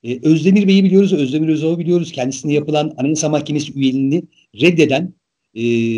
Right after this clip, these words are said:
bir üstadımızdı. E, ama şimdi gelinen noktada siyasal iktidarla uyumlu, siyasal iktidarın yörüngesine girmiş, hukuk devleti ve insan hakları mücadelesini yapmaktan bilerek ve isteyerek,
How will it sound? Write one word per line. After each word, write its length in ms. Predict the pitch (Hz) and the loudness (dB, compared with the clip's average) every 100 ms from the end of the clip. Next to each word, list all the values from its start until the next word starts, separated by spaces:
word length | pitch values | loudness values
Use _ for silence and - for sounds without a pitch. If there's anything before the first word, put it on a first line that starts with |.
| 113 113 110 107 | -4 -4 -6 -4
bir 140 | 127 170 | -2 -2
üstadımızdı. 720 | - 180 160 190 196 127 - _ _ _ _ _ - | 0 2 4 4 2 -2 -10 _ _ _ _ _ -8
E, 300 | 117 120 117 | -4 -2 -2
ama 140 | 165 | -4
şimdi 200 | 170 202 | 0 2
gelinen 360 | 147 156 226 262 | 4 4 6 6
noktada 540 | 240 202 175 226 - _ _ | 6 2 2 0 -2 _ _
siyasal 640 | - - 170 190 240 247 247 | -14 -2 0 2 2 0 -2
iktidarla 600 | 196 190 170 220 226 196 | -12 -12 -2 0 2 2
uyumlu, 640 | 226 190 196 196 151 156 - _ _ _ _ _ _ | 2 6 6 6 4 -2 -8 _ _ _ _ _ _
siyasal 560 | - 170 196 202 233 226 | -8 0 2 4 0 0
iktidarın 480 | 190 185 202 202 196 | -8 -2 0 2 2
yörüngesine 520 | 170 233 214 - 156 | 4 4 2 0 -4
girmiş, 640 | 127 120 113 - - - _ _ _ _ _ _ - | -2 -4 -4 -4 -6 -12 _ _ _ _ _ _ -10
hukuk 260 | 175 240 | -4 -2
devleti 320 | 233 208 196 214 | 0 0 0 0
ve 80 | |
insan 240 | 202 190 220 | 0 0 0
hakları 300 | 214 202 185 | 0 0 0
mücadelesini 880 | 175 185 185 185 - - 190 185 190 | 0 0 2 0 -4 -2 0 0 -2
yapmaktan 720 | 165 165 175 180 196 208 139 | -4 -2 -4 -2 -4 -4 -6
bilerek 380 | 151 214 262 247 | 0 4 4 0
ve 60 | 214 | -4
isteyerek, 680 | - 190 160 170 190 - | -4 0 0 0 -6 -14